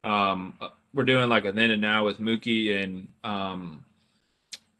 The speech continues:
from when he came up or when he started first playing pro ball until now. And, like, one of the things that you can see is his, like, in the four, two thousand fourteen clip is his barrel starts breaking before he gets to the baseball, right? And so, like, <clears throat> fi-,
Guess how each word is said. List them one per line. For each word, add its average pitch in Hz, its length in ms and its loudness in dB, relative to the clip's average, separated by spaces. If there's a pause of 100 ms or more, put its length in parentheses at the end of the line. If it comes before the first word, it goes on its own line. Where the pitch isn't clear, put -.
(320)
from 107 400 0
when 117 120 0
he 113 60 -2
came 117 200 2
up 113 260 0
or 127 120 0
when 120 120 2
he 120 40 -2
started 117 240 2
first 120 200 2
playing 120 180 -2
pro 113 160 2
ball 107 180 4
until 101 220 -2
now. 110 300 0
And, 98 80 -2
like, 98 200 -4 (260)
one 139 140 4
of 156 80 6
the 143 40 0
things 143 180 0
that 135 60 0
you 131 140 4
can 113 140 -4
see 180 240 0
is 135 100 0
his, 104 380 -6
like, 117 220 -2
in 131 160 -2
the 120 120 0
four, 143 300 0 (120)
two 160 140 -6
thousand 151 220 0
fourteen 139 280 -2
clip 139 220 -2
is 117 80 -8
his 110 120 -8
barrel 120 360 4
starts 113 300 -2
breaking 110 640 -2 (580)
before 143 520 6
he 127 120 0
gets 117 260 -4
to 120 120 -14
the 101 80 -8
baseball, 101 520 -6 (380)
right? 110 300 2
And 127 140 -4
so, 123 200 4
like, 180 500 2
<clears throat> - 320 -14
fi-, 131 220 2